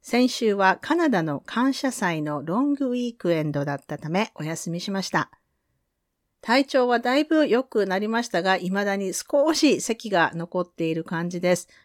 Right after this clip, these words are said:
皆さんはいかがお過ごしでしょうか？十月も半ばになって、すっかり秋らしくなってきましたね。今日なんて、もうこの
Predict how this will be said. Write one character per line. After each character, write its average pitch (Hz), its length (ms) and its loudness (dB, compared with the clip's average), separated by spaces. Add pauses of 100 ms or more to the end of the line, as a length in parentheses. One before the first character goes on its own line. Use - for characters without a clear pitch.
(140)
皆 202 180 -4
さ 196 180 -2
ん 180 80 -2
は 208 160 0
い 175 80 -4
か 254 160 -2
が 254 220 0
お - 20 -10
過 180 140 -8
ご 175 100 -2
し 185 120 -8
で 180 100 0
し 196 100 -4
ょ 180 60 0
う - 20 -6
か？ 170 260 -2 (1500)
十 240 220 2
月 247 280 0
も 190 180 2
半 165 300 0
ば 285 140 4
に 247 100 4
な 185 140 0
っ - 80 -6
て、 - 280 -4
す - 160 -8
っ - 60 -20
か 302 140 2
り 311 180 4
秋 165 240 -4
ら 170 140 0
し - 80 -8
く 156 180 -6
な 156 140 -8
っ - 40 -12
て - 120 -10
き 175 100 -14
ま 156 100 -10
し - 80 -14
た 156 120 -10
ね。 214 360 0 (800)
今 302 220 2
日 277 60 4
な 190 160 2
ん 156 40 -6
て、 156 320 -2
も 175 120 -8
う - 20 -12
こ - 180 -6
の 262 180 2